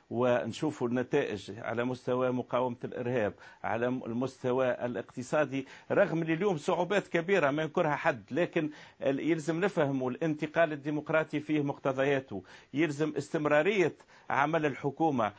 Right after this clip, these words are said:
يلزم الصبر. التجارب الانتقال الديمقراطي الكلها تقتضي الصبر والمرونة وانتظار النتائج. اليوم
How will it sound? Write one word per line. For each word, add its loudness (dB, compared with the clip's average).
يلزم 0
الصبر. 0
التجارب 2
الانتقال 0
الديمقراطي -2
الكلها 4
تقتضي 0
الصبر 0
والمرونة 2
وانتظار 6
النتائج. 2
اليوم 4